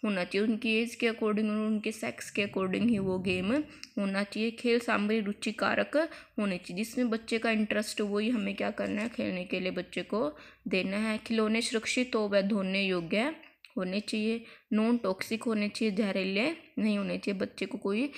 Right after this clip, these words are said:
एक्सीडेंट या इंजरी उनसे नहीं होने चाहिए। तीखे नुकीले नहीं होने चाहिए, खिलौने टिकाऊ होने चाहिए, वे टूटने योग्य ना हो। ये उम्र के हिसाब से इतने सरल हो कि इनसे बच्चा संतुष्ट हो सके और अपना मन,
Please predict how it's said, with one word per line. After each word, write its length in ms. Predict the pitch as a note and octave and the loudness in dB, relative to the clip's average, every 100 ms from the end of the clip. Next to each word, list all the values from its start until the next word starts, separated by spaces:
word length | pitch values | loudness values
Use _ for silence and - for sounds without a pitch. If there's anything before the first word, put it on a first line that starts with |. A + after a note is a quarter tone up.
| - - | -12 -2
एक्सीडेंट 580 | G3 G3+ A3 F#3+ F#3+ G3 | -2 2 2 4 2 2
या 180 | G3 F#3+ | 0 0
इंजरी 380 | F#3+ F#3 F#3 G3 | 0 0 0 0
उनसे 440 | F#3 E3+ - A#3 E4 - - | -2 -4 -2 -2 -2 -6 0
नहीं 240 | G3+ A3+ | 4 4
होने 240 | F#3 F3 F3 | 4 0 -2
चाहिए। 280 | - F#3+ - | -2 -4 0
तीखे 320 | A3 - C4 | -2 0 2
नुकीले 500 | A3 G3 - F#3+ G#3+ | 2 0 -2 0 2
नहीं 220 | A#3 A#3+ | 4 4
होने 240 | A3+ A3 A3 | 4 2 0
चाहिए, 380 | A3+ A3 G#3+ A#3 - - - | 0 0 0 -2 -8 -18 -4
खिलौने 380 | A#3 A3+ A3 A#3 | 2 6 6 4
टिकाऊ 420 | A#3 A3 G#3 G#3+ | 2 2 4 6
होने 300 | A#3+ B3 A3+ | 6 4 2
चाहिए, 260 | A3+ A3+ A3 | 2 4 4
वे 100 | A3 | 4
टूटने 460 | G#3+ G3+ G3+ G3+ G#3 | 0 -2 0 2 2
योग्य 500 | G3+ F#3+ F#3 A3 E4+ - - - | 2 2 4 2 2 -6 -20 -6
ना 220 | F#3+ G3 G#3 | -2 2 2
हो। 280 | A3+ G#3+ A3 - - - | 2 0 -2 -8 -8 4
ये 120 | B3+ | 6
उम्र 280 | B3+ C4 C#4+ | 8 6 4
के 140 | - | 2
हिसाब 400 | B3 A3+ A3+ G3+ | 2 2 2 2
से 160 | G3+ A3 | 2 0
इतने 300 | A3 A#3+ B3+ | 2 2 2
सरल 360 | B3+ G#3+ G#3+ G3+ | 4 2 2 2
हो 100 | F#3+ | 0
कि 200 | - G#3 | 0 0
इनसे 260 | G#3 G#3 A#3+ | 0 0 0
बच्चा 300 | G3+ - G3+ | 0 2 0
संतुष्ट 540 | A3 G#3 - B3+ - | 2 -2 0 -2 0
हो 80 | A#3 | -2
सके 400 | A3+ G#3+ A3+ A3 A#3+ - - - | 0 -2 0 0 -2 -10 -8 4
और 180 | A#3 A3 | 6 6
अपना 300 | G#3+ G3+ G3+ | 2 2 4
मन, 260 | G#3+ B3 | 6 6